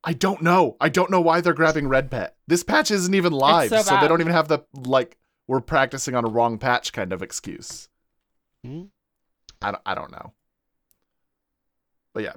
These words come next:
Speaker 1: basically they're, they're removing some of the, the tertiary benefits, like green does not get tenacity or slow resistance anymore.
Speaker 3: Um, yeah. Yeah, that's, that's basically it. <laughs>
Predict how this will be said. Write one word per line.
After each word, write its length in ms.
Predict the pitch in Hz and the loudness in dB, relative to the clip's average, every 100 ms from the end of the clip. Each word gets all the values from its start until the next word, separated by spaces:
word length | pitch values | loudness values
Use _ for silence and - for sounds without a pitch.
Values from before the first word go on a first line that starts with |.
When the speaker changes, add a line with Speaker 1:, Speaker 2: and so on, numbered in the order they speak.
| 117 | -2
Speaker 1:
basically 520 | 160 175 180 170 156 | 2 2 0 -2 -2
they're, 260 | 143 135 135 | 0 0 0
they're 200 | 139 143 | -2 0
removing 460 | 135 139 135 127 | 0 0 -2 -2
some 220 | 120 117 107 | -4 -4 -4
of 200 | 98 98 | -4 -4
the, 320 | 98 92 76 | -4 -4 -6
the 100 | 101 | -10
tertiary 580 | - 110 90 - 101 95 | -12 -10 -10 -8 -6 -6
benefits, 520 | 98 95 95 101 - | -6 -8 -8 -8 -6
like 200 | 110 90 | -10 -10
green 340 | 101 98 92 90 | -12 -10 -10 -10
does 180 | 87 | -10
not 220 | 92 82 90 | -10 -12 -12
get 160 | 85 | -14
tenacity 560 | - 87 87 - - - | -14 -16 -16 -16 -16 -16
or 80 | - | -16
slow 220 | - 50 | -14 -14
resistance 580 | 50 - - - - - | -16 -18 -18 -16 -16 -16
anymore. 440 | 50 50 - - - - _ _ _ _ _ - _ _ _ _ _ _ _ _ _ - | -16 -16 -16 -16 -20 -20 _ _ _ _ _ -20 _ _ _ _ _ _ _ _ _ -20
Speaker 3:
Um, 460 | 113 110 107 107 107 _ _ _ - | -16 -14 -14 -16 -20 _ _ _ -6
yeah. 380 | 131 120 110 113 _ _ _ _ _ _ _ _ _ _ _ _ _ - | -2 0 0 -4 _ _ _ _ _ _ _ _ _ _ _ _ _ -6
Yeah, 220 | 165 160 151 _ | 0 0 0 _
that's, 240 | 151 151 - - | -2 -2 -4 0
that's 320 | 139 - - _ | 0 0 -14 _
basically 460 | - 123 - - 110 | -2 -2 -2 -8 -6
it. 160 | 110 | -6
<laughs> 40 | - | -8